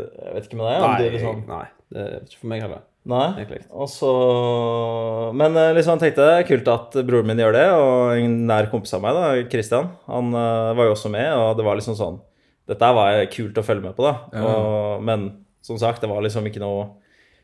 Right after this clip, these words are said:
Speaker 1: dette er, jeg, jeg gjør andre ting, og liksom ikke så interessert i det da. Og
Speaker 3: Du
Speaker 1: s-
Speaker 3: hadde motorsykkellappen.
Speaker 1: Ja.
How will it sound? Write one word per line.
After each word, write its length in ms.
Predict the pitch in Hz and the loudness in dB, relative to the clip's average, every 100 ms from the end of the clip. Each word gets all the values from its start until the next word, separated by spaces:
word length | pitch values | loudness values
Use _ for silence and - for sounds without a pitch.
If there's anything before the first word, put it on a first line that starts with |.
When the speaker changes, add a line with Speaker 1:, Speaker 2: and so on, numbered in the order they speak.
| - | -12
Speaker 1:
dette 100 | - 90 | -4 0
er, 140 | 113 | 4
jeg, 440 | 110 113 113 113 110 | 4 6 6 6 6
jeg 220 | 123 123 | 6 6
gjør 220 | 117 110 | 4 2
andre 200 | 107 101 | 0 -2
ting, 200 | 131 165 | -2 0
og 840 | 120 113 107 107 104 - _ _ 117 | 0 0 0 -2 -4 -10 _ _ -10
liksom 220 | 110 113 | -8 -6
ikke 80 | 110 | -6
så 200 | - 101 | -4 -2
interessert 340 | 95 107 98 | -2 -4 -4
i 60 | 104 | -2
det 60 | 110 | -4
da. 80 | - _ _ - | -6 _ _ -4
Og 100 | 120 | -2
Speaker 3:
Du 60 | |
Speaker 1:
s- 40 | 123 | 0
Speaker 3:
hadde 100 | 180 | 0
motorsykkellappen. 760 | 196 98 90 92 92 - 196 151 - _ _ _ _ _ _ - | 0 -2 -10 -10 -10 -8 -10 -10 -14 _ _ _ _ _ _ 2
Speaker 1:
Ja. 160 | 123 | 4